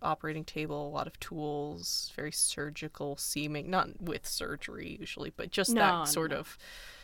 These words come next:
Speaker 1: that very
Speaker 2: Sterile
Speaker 1: sterile,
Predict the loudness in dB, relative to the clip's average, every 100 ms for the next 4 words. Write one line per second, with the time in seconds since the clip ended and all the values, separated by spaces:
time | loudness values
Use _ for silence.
0 | -18 2 4 4 4 2 4 0 0 -2
1 | -6 -14 _ _ -8 -2 6 8 10 10
2 | 10 10 10 10